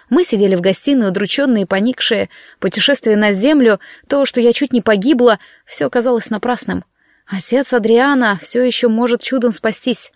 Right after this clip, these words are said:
Марго и Хавьер на свободе. Портал, вероятно, возьмут под контроль военные, но где гарантия, что они не найдут другой? Или не доэкспериментируются еще до какого-нибудь способа заработка?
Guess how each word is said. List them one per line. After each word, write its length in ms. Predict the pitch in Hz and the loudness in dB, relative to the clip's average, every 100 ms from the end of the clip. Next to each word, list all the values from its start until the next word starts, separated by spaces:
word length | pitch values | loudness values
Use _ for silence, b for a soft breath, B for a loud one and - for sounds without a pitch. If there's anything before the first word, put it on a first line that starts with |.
| - | -2
Марго 420 | 214 214 196 311 | 0 2 2 2
и 60 | |
Хавьер 460 | 277 285 226 233 285 | 2 0 2 2 2
на 120 | 269 | 2
свободе. 680 | 254 262 240 196 175 180 165 B B B - | 0 -2 -2 -2 -2 -2 -6 B B B -4
Портал, 420 | 202 202 226 254 | -2 0 2 4
вероятно, 580 | 233 226 233 247 226 214 | 4 4 2 2 2 2
возьмут 320 | 220 214 247 | 2 2 0
под 140 | 226 | -2
контроль 420 | - 226 214 294 240 | 0 0 2 2 4
военные, 720 | 247 254 339 226 196 185 180 b b - | 4 4 2 0 2 0 -2 b b -8
но 220 | 208 208 | -4 -4
где 220 | 196 233 | -2 -2
гарантия, 540 | 240 247 277 247 214 190 | 0 2 0 0 0 -2
что 240 | - 214 | -2 -2
они 480 | 208 220 269 254 - _ - | -2 0 2 0 -2 _ -4
не 140 | 214 | 0
найдут 360 | 226 233 220 214 | 2 0 0 -2
другой? 480 | 247 220 202 170 - _ _ | -2 -2 0 0 -2 _ _
Или 340 | 208 285 294 | -2 0 2
не 200 | 285 269 | 2 2
доэкспериментируются 1120 | 254 254 - - 240 220 247 269 254 233 - 233 | 2 0 0 -2 0 0 0 2 2 2 2 0
еще 520 | 208 196 - 320 269 | 0 -2 -2 0 0
до 100 | 196 | 0
какого-нибудь 520 | 202 247 214 196 208 | -2 0 0 -2 -4
способа 420 | - 214 - 208 | -4 -6 -4 -2
заработка? 680 | 196 214 175 180 - 170 - | -2 -2 0 -2 -4 -6 -6